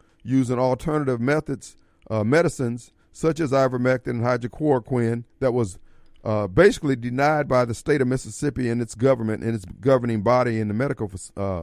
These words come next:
uh, arena community. And Tate Reeves was chief amongst those.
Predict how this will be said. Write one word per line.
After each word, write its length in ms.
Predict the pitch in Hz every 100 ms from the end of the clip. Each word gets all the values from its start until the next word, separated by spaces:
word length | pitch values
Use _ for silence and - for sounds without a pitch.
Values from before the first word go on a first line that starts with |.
| -
uh, 240 | 92 85 85 _ _ _ _ _
arena 500 | 101 98 117 104 113 - _
community. 520 | - 120 117 101 107 - _ _ _ _ _ _ _ _ -
And 160 | 117
Tate 260 | 165 156 127
Reeves 320 | 139 143 131
was 120 | 131
chief 280 | - 180 143
amongst 400 | 139 165 180 -
those. 360 | 110 76 -